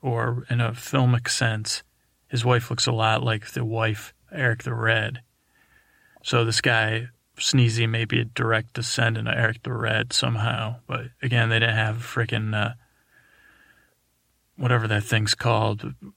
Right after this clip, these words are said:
genealogy report at the end of the movie. Um, but so these guys, the town's empty.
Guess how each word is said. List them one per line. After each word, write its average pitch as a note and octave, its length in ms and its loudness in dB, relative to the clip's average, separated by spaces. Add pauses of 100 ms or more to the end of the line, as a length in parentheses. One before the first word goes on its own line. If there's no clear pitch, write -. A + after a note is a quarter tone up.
(200)
genealogy A2+ 760 2
report A#2+ 540 -2
at B2 80 -6
the A2+ 100 0
end A2 140 0
of A2+ 80 -4
the A2+ 60 -4
movie. A2+ 580 -2 (500)
Um, A#2 580 0 (920)
but B2+ 160 0
so A#2 240 4
these A2 220 -4
guys, A2+ 360 2
the A2 200 -4
town's B2 420 2
empty. A2 560 -2